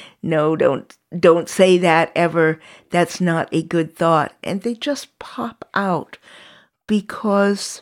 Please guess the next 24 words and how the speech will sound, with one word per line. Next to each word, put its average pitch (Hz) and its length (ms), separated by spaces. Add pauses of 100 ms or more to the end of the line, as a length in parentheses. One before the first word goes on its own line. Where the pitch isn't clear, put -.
people 311 380
in 247 200
my 208 220
generation, 208 640
in 180 140
the 175 80
boomer 208 320
generation, 170 880 (400)
went 190 180
to 254 100
school 196 380
at 185 80
a 180 80
time 180 360
where 180 120
there 180 180
was 175 200
a 175 40
lot 170 280
of 190 180 (260)
fill 196 280
in 196 160
the 190 80
blank 175 580